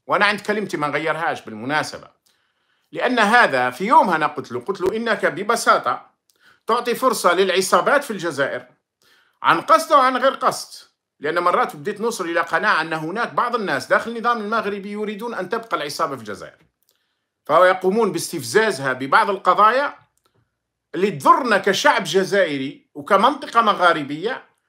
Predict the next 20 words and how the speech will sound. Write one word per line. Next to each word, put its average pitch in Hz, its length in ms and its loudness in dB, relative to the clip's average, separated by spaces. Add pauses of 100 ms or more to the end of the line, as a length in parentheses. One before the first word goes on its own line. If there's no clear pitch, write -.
(180)
ولا 226 480 4
تضرهم 233 500 0
كعصابة. 165 580 -6 (1120)
فقلت 240 300 -4
له: 247 80 -2
"أنت 233 140 0
هنا 220 320 4
عندما 208 420 0
تقول 233 480 -4
أن 202 240 -4
الق-، 196 380 2
الشعب 185 420 0
القبايلي"، 190 680 0
أولًا 214 320 2
ما 202 120 -4
كاش - 280 -6
حاجة 165 180 -4
اسمها 131 240 -6
الشعب 101 300 -8
القبايلي، 78 500 -18